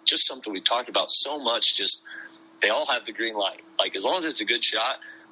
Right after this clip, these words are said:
they all have the green light. And that's the funny thing, like, they think if they miss one, they should pass up the next one, where it's like, we did that in practice yesterday. One of our shooters,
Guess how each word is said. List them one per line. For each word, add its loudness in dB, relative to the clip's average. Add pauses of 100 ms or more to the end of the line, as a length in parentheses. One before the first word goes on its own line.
they 2
all 2
have -6
the -4
green -4
light. -2
And -14
that's 0
the -8
funny -2
thing, -4
like, 0 (520)
they 4
think 0
if -4
they 4
miss 0
one, -2
they 4
should 0
pass 0
up -4
the 0
next 2
one, -4
where 0
it's -4
like, 0
we -10
did 0
that 4
in -14
practice 2
yesterday. 0
One -4
of -4
our 2
shooters, 2